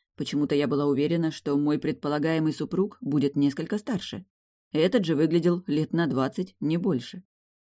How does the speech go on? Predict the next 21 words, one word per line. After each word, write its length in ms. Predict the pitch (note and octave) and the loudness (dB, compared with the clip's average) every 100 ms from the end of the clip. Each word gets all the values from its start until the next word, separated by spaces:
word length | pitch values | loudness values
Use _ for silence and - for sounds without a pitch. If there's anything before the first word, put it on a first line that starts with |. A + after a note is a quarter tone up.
| _ - | _ 2
«Нет, 460 | G3 G3 D#3 C3 | 6 8 6 4
это 240 | C4+ D#4 E3 | 4 4 4
его 260 | D3+ C3+ | 4 2
секретарь». 680 | C3 C#3+ D3 C#3 F#3 - - _ _ _ - | 0 -2 -2 -2 -2 -6 -12 _ _ _ -4
Кажется, 460 | G3+ C#4 D4 D4+ | 0 0 0 4
мой 180 | B3 A#3+ | 4 4
сопроводитель 640 | B3 A#3 A3+ F#3+ E3+ F#3 | 2 2 4 4 4 2
был 180 | F3 E3+ | 4 4
не 180 | F3 F#3+ | 6 6
очень 360 | D#3 C3 C3 C3 | 4 2 4 2
доволен 440 | C#3 C#3+ D3 E3+ | 2 2 2 2
этому 280 | D#3+ D#3 E3+ | -2 -2 -2
факту. 440 | F3 B2+ - - - _ _ _ _ _ | -2 -6 -8 -14 -16 _ _ _ _ _
«Всем 300 | - E3+ G3+ | 0 4 6
доброго 360 | G3+ A3+ A3 A3+ | 6 6 6 6
дня!» 300 | B3 F3 - _ _ _ _ _ | 6 4 0 _ _ _ _ _
Поравнявшись 680 | F3 F3 E3+ F3 F3+ E3 C#3+ | 0 2 4 2 2 -2 -4
с 20 | |
нами, 260 | D#3 C#3+ C#3+ | 0 2 2
поздоровался 680 | D#3 C3+ D#3 D3+ D3+ D#3 | 0 0 0 0 -2 -6
парень. 440 | D#3 C#3+ B2 A#2+ | -6 -4 -4 -4